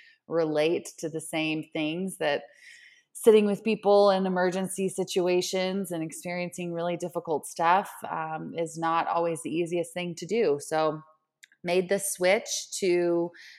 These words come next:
business development and community outreach. I was working for a, uh, drug and alcohol rehab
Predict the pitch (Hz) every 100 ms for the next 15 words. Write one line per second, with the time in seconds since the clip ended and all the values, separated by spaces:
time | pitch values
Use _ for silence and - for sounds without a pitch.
0 | _ 175 175 190 180 165 156 139 185 196
1 | 180 - 175 165 160 160 147 143 139 175
2 | - 156 151 156 - 165 160 - 160 156
3 | 151 151 151 151 151 - - 82 - 165
4 | 175 165 160 156 156 156 160 156 156 156
5 | 160 156